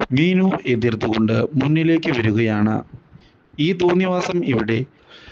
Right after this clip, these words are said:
നടക്കുകയില്ല എന്ന് വ്യക്തമാക്കുന്ന മീനു, മദ്യപിക്കാൻ ഇവിടെ പറ്റുകയില്ല,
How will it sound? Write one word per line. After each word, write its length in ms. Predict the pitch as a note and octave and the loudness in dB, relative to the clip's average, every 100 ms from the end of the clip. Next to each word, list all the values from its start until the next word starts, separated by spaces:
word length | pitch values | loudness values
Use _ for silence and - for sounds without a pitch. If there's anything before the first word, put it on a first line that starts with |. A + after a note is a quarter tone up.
| - - _ _ - | -20 -20 _ _ 0
നടക്കുകയില്ല 840 | F3 F#3 F3+ F3+ F3+ F#3 F#3 F3+ F3+ | 2 2 0 0 0 2 2 0 0
എന്ന് 260 | F3+ D#3 E3+ C#3+ | 2 2 0 -2
വ്യക്തമാക്കുന്ന 720 | A#2 - A2 A2 - A#2 B2 | -6 -2 -2 -2 -2 0 2
മീനു, 380 | A#2 A2 A2+ A2 - - _ C#3 | 2 2 0 -2 -6 -16 _ -4
മദ്യപിക്കാൻ 680 | C3+ E3 F#3 E3 E3+ F#3 F3+ - | -2 0 0 0 0 0 0 -2
ഇവിടെ 280 | C#3 A#2 A#2 - | -4 -2 -2 -4
പറ്റുകയില്ല, 640 | A2+ - A2 A2+ A2+ A2 | -4 -4 0 0 2 0